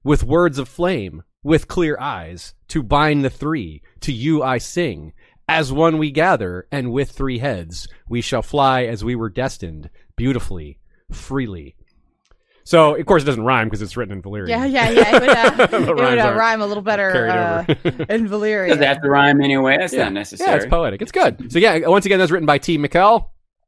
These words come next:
Speaker 1: uh, lo-, with, uh, an assist from David J. Peterson. And T is the show consultant. She's one of the first names that appears in the credits.
Speaker 2: I'm
Speaker 1: beginning.
Speaker 2: happy to also say that in the chat earlier, I saw that, um, I was, you know, I was talking, I, when I asked if you would sing the song, Aziz,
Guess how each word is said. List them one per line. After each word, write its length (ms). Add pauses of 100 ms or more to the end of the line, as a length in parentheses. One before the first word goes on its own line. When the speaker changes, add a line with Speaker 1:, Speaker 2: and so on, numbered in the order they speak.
(240)
Speaker 1:
uh, 120
lo-, 240
with, 200
uh, 160
an 80
assist 320
from 160
David 220
J. 100
Peterson. 500 (480)
And 100
T 240
is 160
the 220
show 240
consultant. 420
She's 160
one 80
of 60
the 40
first 300
names 220
that 100
appears 380
in 60
the 60
credits. 500 (320)
Speaker 2:
I'm 60
Speaker 1:
beginning. 240
Speaker 2:
happy 320
to 160
also 300
say 380
that 180
in 120
the 80
chat 420
earlier, 640
I 140
saw 520
that, 220
um, 440
I 160
was, 200
you 60
know, 60
I 40
was 80
talking, 220
I, 100
when 120
I 60
asked 280
if 100
you 100
would 100
sing 280
the 60
song, 380
Aziz, 560